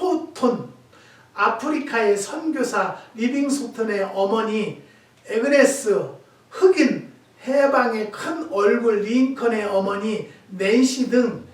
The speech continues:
이외에도 역시 속에 위대한 위인들의 배후에는 기도하는 어머니의 눈물이 있었다는 것이죠. 저는 우리 어머니가 기도하지 않았어요.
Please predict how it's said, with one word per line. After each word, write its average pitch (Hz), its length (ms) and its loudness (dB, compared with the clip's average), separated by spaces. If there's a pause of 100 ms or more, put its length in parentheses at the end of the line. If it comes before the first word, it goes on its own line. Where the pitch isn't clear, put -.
(120)
이외에도 202 520 0
역시 220 680 -2 (400)
속에 294 640 0
위대한 233 640 2 (400)
위인들의 254 1040 2 (300)
배후에는 247 1000 2 (300)
기도하는 247 880 2
어머니의 214 840 0 (140)
눈물이 208 720 -2
있었다는 196 600 -4
것이죠. 156 380 -16 (760)
저는 202 220 2
우리 208 200 -2
어머니가 202 640 2
기도하지 185 560 -2
않았어요. 175 600 -8